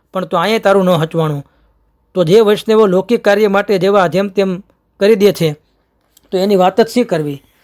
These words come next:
મહારાજ, હવે કદી ઉતાવળ નહીં કરું." વળી આપ શ્રી આજ્ઞા કરી, "શ્રી પ્રભુને ખી-, ખીર અતિ પ્રિય છે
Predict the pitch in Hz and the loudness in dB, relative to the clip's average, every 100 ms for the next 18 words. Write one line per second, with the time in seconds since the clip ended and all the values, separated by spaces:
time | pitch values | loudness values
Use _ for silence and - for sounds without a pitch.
0 | _ _ _ 180 170 196 226 190 - _ | _ _ _ 0 2 2 0 -2 -12 _
1 | _ 165 190 180 180 180 175 180 180 208 | _ -4 0 0 0 0 0 2 2 2
2 | 262 _ _ 160 185 190 175 156 147 _ | -2 _ _ -2 0 2 0 0 -6 _
3 | _ _ _ _ _ _ 175 196 196 196 | _ _ _ _ _ _ 0 2 2 0
4 | 196 196 185 190 190 190 185 160 _ _ | 0 2 2 2 2 2 0 -2 _ _
5 | _ _ - 220 190 190 214 202 - 190 | _ _ -6 -2 0 2 2 0 0 2
6 | 226 233 - - 226 254 233 247 180 240 | 2 0 -4 0 4 4 2 -2 0 2
7 | 226 170 147 | 2 0 -4